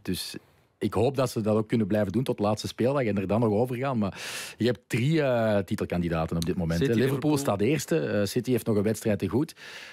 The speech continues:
Speaker 1: die wel net weer punten hebben laten liggen tegen Chelsea. Dus ik denk dat we, eh, in Engeland misschien wel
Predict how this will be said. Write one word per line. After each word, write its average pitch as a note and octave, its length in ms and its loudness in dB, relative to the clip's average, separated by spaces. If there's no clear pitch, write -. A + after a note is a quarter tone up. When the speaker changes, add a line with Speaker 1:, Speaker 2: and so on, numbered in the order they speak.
Speaker 1:
die G#2 120 2
wel G#2 280 2
net G2 260 2
weer G#2+ 140 0
punten A#2 220 0
hebben B2 180 2
laten B2 180 0
liggen B2 180 2
tegen A2+ 200 2
Chelsea. A#2 360 0
Dus G#2 120 0
ik F2+ 120 -2
denk B2 180 2
dat G#2+ 160 4
we, F#2+ 120 2
eh, E2+ 440 -2
in F2 100 -2
Engeland C#3+ 280 2
misschien A#2+ 260 -2
wel G#2 220 0